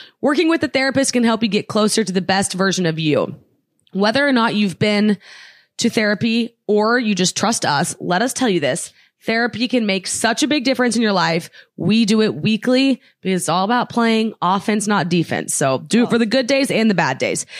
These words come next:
If you're thinking about giving therapy a try, BetterHelp is a great option. It's convenient, it's flexible, affordable, and entirely online.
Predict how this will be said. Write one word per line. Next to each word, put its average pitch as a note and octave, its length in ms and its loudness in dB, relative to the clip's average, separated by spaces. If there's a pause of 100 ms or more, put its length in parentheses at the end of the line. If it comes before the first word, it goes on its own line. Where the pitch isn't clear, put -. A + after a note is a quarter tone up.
(260)
If G3+ 140 -4
you're C4 100 2
thinking D4+ 460 2
about A#3+ 320 0
giving B3 240 2
therapy A3+ 320 2
a G3+ 40 0
try, A#3+ 300 0
BetterHelp G#3 580 2
is E3 120 0
a F3 40 2
great F#3 540 0
option. D#3 320 0
It's C#3 140 -2
convenient, G3 480 0
it's D3+ 100 -4
flexible, F3 480 0
affordable, E3 500 0
and E3 140 -2
entirely D#3+ 580 0
online. B2+ 600 -2